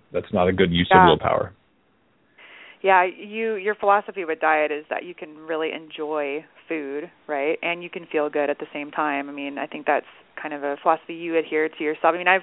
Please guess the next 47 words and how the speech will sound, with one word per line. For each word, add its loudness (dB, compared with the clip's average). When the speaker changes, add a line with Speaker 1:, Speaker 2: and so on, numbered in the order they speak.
Speaker 2:
I've, 0
I've 0
had 0
meals -4
with -6
you. 0
I've 0
seen -10
the -6
way -2
that -6
you -10
eat, -6
and -2
you -14
definitely 0
don't, -4
you -12
know, -2
deprive 2
yourself 0
of -6
good 0
foods, -6
but 4
you -2
also, 2
you -14
know, -10
feel 6
better 4
by -4
the -4
way -2
that -12
you -12
eat. -6
Is -6
that -2
kind -6
of -8
the, -14
what -4
the -6
bulletproof -6
diet 0
is, -10